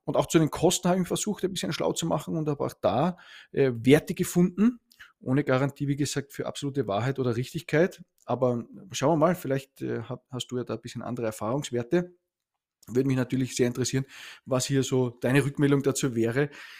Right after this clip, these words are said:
wenn man da ein bisschen hinter die Kulissen schauen darf. Und zwar, ja, für kleine Unternehmen, ähm, zwischen zehn bis, ah, für sehr kleine Unternehmen bis zehn Mitarbeitende wird für diesen initialen Aufwand des Employer Brandings zehn bis dreißigtausend Euro,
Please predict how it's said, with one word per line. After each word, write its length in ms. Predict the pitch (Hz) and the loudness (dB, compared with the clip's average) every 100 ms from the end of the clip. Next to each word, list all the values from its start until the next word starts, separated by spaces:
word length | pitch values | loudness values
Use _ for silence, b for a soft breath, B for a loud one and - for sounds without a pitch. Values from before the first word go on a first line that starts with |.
| B - | B -12
wenn 360 | 139 117 117 | -10 -8 -4
man 120 | 120 120 | -4 -2
da 200 | 117 113 | -4 -4
ein 120 | 120 | -8
bisschen 200 | 113 123 | -8 -6
hinter 220 | 120 127 | -6 -6
die 80 | 113 | -8
Kulissen 360 | - 156 - | -6 -6 -6
schauen 220 | 135 110 101 | -4 -4 -2
darf. 240 | 135 165 B B B B _ _ _ _ _ _ _ _ | -2 -4 B B B B _ _ _ _ _ _ _ _
Und 180 | 143 139 | -6 -2
zwar, 340 | - 87 87 - _ | 0 0 -2 -12 _
ja, 120 | 110 - | -8 -4
für 140 | 120 | -4
kleine 280 | - 139 208 | 2 2 4
Unternehmen, 640 | 180 160 151 160 180 180 - - - | 0 2 2 2 2 0 -4 -16 -10
ähm, 340 | - 120 123 - | -6 -6 -6 -10
zwischen 720 | - 123 120 - 120 110 - _ _ _ - - | -10 -4 -2 0 0 -2 -6 _ _ _ -20 -6
zehn 440 | - 123 170 185 | 0 2 2 0
bis, 440 | 135 120 - - - - | -2 -2 -4 -8 -12 0
ah, 200 | 127 104 | 0 0
für 200 | - 117 | -2 0
sehr 240 | - 185 | 4 4
kleine 260 | - 120 113 | 4 2 2
Unternehmen 320 | 117 117 117 | 2 0 0
bis 160 | - | -4
zehn 240 | - 175 214 | 2 4 4
Mitarbeitende 720 | 135 120 - 98 117 123 170 175 B B B B _ | 2 0 -2 -4 -2 -2 -2 -6 B B B B _
wird 500 | 120 113 135 180 202 | -6 2 6 6 4
für 480 | - - 139 139 180 | -6 -10 -2 4 4
diesen 300 | 180 151 151 | 2 -4 -2
initialen 480 | 143 135 113 117 147 | -2 -2 -2 -2 -2
Aufwand 400 | - 113 147 143 | -4 -4 -4 -4
des 100 | 127 | -4
Employer 300 | 113 113 123 | -2 0 -2
Brandings 380 | 110 120 131 - | -2 -4 -4 -4
zehn 260 | 131 135 | -4 -4
bis 180 | 139 - | -4 -8
dreißigtausend 800 | - 92 - 123 - 80 101 127 | -8 -4 -4 -4 -6 -6 -4 -6
Euro, 460 | - 95 92 95 | -6 -6 -6 -8